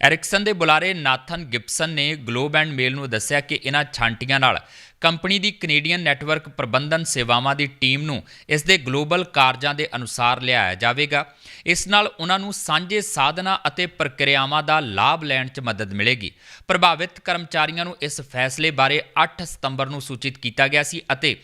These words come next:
ਉਹਨਾਂ ਦੀ ਨੌਕਰੀ ਇਕੱਤੀ ਅਕਤੂਬਰ ਨੂੰ ਖਤਮ ਹੋ ਜਾਵੇਗੀ। ਉਹਨਾਂ ਨੂੰ ਸੇਵਰੈਂਸ ਪੈਕੇਜ ਅਤੇ ਕੈਰੀਅਰ ਟ੍ਰਾਂਜੀਸ਼ਨ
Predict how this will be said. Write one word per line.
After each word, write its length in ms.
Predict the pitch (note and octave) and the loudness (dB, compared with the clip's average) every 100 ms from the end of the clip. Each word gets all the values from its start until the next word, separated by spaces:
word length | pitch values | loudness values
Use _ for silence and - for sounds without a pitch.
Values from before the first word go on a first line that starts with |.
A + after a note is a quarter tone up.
| - - - | -14 -20 -12
ਉਹਨਾਂ 180 | E3+ F#3+ | 0 0
ਦੀ 80 | G#3 | 2
ਨੌਕਰੀ 420 | E3 D3+ F#3 F#3 F3+ | -4 -4 -2 -2 -4
ਇਕੱਤੀ 500 | - E3 - G2+ - | -2 -2 -2 -6 -4
ਅਕਤੂਬਰ 440 | D#3 C3+ D3 C#3+ D3+ | -8 -8 -6 0 0
ਨੂੰ 120 | D#3+ | 0
ਖਤਮ 320 | - C3+ C3 | -6 -4 -2
ਹੋ 120 | A#2 | -2
ਜਾਵੇਗੀ। 440 | A2 G#2+ B2 A#2 F2+ - - - | 4 4 4 -2 -4 -10 -14 0
ਉਹਨਾਂ 180 | F3 | 4
ਨੂੰ 180 | G3 G#3 G#3 _ _ - | 4 2 -10 _ _ -10
ਸੇਵਰੈਂਸ 760 | - - D#3+ F3+ G3 G3+ - - - | -4 2 2 4 2 0 -6 -4 0
ਪੈਕੇਜ 500 | C#3+ C3+ F#3 F3 - - | 0 0 -2 -2 -2 0
ਅਤੇ 300 | D3+ F3 C#3+ - _ _ _ - | 0 0 -2 -4 _ _ _ 0
ਕੈਰੀਅਰ 380 | D#3 E3 G3+ F#3+ - | 2 2 -4 -6 -4
ਟ੍ਰਾਂਜੀਸ਼ਨ 640 | D3+ D3 D3 D3+ F3+ F3+ | -4 -2 -4 -2 -2 -2